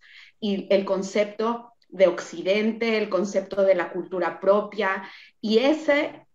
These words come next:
y comparar ese trabajo que los poetas llevan haciendo siglos y que en el siglo veinte, especialmente en América Latina, ha sido revolucionario,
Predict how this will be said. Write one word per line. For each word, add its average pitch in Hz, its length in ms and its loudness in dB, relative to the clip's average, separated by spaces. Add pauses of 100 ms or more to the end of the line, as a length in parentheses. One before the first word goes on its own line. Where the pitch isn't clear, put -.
y 226 160 -6
comparar 220 800 0 (640)
ese 294 300 8
trabajo 220 560 0
que 202 120 -4
los 190 200 0
poetas 214 480 0
llevan 208 240 0
haciendo 202 480 -2
siglos 190 840 -4 (240)
y 202 180 -4
que 196 120 4
en 190 60 0
el 190 120 -2
siglo 220 400 -2
veinte, 208 640 -2
especialmente 190 640 -2
en 208 60 -4
América 196 400 -4
Latina, 180 520 -4
ha 190 140 -8
sido 202 300 2
revolucionario, 175 1120 -2